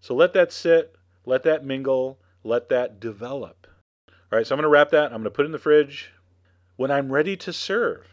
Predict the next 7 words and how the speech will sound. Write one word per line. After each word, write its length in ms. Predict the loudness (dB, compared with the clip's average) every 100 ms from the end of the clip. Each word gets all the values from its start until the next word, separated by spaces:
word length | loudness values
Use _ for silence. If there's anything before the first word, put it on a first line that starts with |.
| _ _
I'm 80 | -6
gonna 120 | -6
chop 380 | -6 -2 -2 0
up 180 | -2 -2
some 240 | -8 -12
fresh 560 | -12 -12 -8 -6 -8 -14 -16
cilantro, 840 | -10 -8 -6 -8 -4 -4 -4 -8